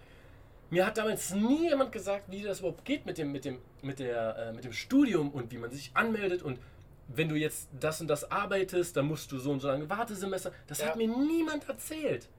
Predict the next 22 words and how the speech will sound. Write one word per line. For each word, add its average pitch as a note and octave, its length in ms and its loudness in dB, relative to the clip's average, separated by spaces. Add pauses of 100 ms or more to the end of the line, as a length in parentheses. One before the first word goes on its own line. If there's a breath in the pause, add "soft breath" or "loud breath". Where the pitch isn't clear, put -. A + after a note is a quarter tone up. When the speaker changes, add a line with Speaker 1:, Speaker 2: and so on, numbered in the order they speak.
Speaker 1:
Und F#3+ 80 -4
das, A3 160 -2
das, - 200 -8 (180 loud breath)
das F#3 180 -2
hab C4 100 0
ich A3+ 120 -2
auch - 160 -4
Speaker 2:
Aber D3 160 -2
das D3+ 220 0
ändert G3 280 -2
sich C#3 200 -4
auch - 160 -8
grundsätzlich C#3+ 500 -8
nicht. C3 180 -14
Also, D3+ 240 6
Speaker 1:
Nee. C#4 60 8 (140)
Speaker 2:
ne, - 60 -6 (300 loud breath)
also D3 200 -6
auch - 60 -6
Speaker 1:
Das C4+ 160 4
Speaker 2:
an C4 40 0
Speaker 1:
wär C#4 80 12